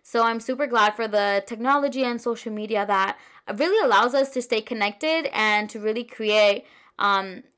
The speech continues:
social media content on so many different platforms. Um, different platforms such as TikTok and Instagram, which, again, check out your girl. It's the same on every single <laughs> platform, thank God.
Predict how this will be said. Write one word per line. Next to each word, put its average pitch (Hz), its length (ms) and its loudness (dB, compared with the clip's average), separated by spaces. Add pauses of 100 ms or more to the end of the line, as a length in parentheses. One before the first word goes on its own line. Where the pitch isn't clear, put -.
(120)
social 277 320 0
media 233 380 2
content 220 640 -2
on 208 220 -4
so 233 140 -6
many 254 120 -2
different 262 280 -4
platforms. - 600 -6 (340)
Um, 170 380 -6 (160)
different 302 300 0
platforms 294 520 0
such 254 200 -2
as 220 240 0
TikTok 294 440 -2
and 233 80 -4
Instagram, 202 580 -2
which, 202 180 -6
again, 208 420 0 (280)
check 302 200 0
out 226 140 4
your 202 100 -2
girl. 202 580 2
It's 233 200 -4
the 254 100 -2
same 226 420 -2
on 214 180 0
every 214 220 -2
single 214 500 2
<laughs> - 120 -10
platform, 226 420 2
thank 233 240 -2
God. 202 320 2